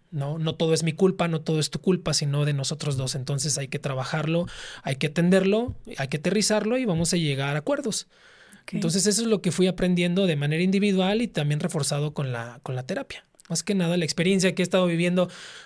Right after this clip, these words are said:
Speaker 1: Porque digo, bueno, ya cerré este capítulo con mi tratante, pero a partir de aquí yo decido cómo ser, ¿no? Y no puedo decir, "Ah, fue gracias a que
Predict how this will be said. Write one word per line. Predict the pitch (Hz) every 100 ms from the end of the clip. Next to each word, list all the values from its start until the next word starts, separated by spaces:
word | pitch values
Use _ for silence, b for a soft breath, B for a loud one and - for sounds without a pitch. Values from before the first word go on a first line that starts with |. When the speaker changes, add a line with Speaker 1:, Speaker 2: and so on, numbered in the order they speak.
| B
Speaker 1:
Porque | 220 247
digo, | 277
bueno, | 277 285
ya | 277 262
cerré | 262 254 247
este | 240 240
capítulo | 214 208 196 226 220
con | 180
mi | 165
tratante, | 170 160 190 180 151
pero | 160 156 151
a |
partir | 143 151 190
de | 196
aquí | 202 202
yo | 185 185
decido | 185 180 185 175
cómo | 175 165 160
ser, | 202 208 - -
¿no? | 139 160 262 226
Y | 147
no | 143 147
puedo | 180 165
decir, | 156 147 185 165
"Ah, | 160
fue | 160 175
gracias | 170 175 170 196
a | 190
que | 135 147 135